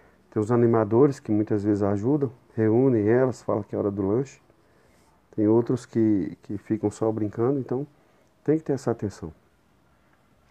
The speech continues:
As mesas vão tá mais cheias de coisa, tem que ter atenção também pra tá sempre recolhendo,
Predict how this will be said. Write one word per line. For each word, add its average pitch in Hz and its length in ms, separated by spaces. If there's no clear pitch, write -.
As 101 200
mesas 104 360
vão 101 140
tá 95 300
mais 101 200
cheias 104 260
de 95 100
coisa, 117 360
tem 104 140
que - 80
ter - 140
atenção 101 380
também 101 260
pra 98 160
tá 104 140
sempre 113 280
recolhendo, 113 600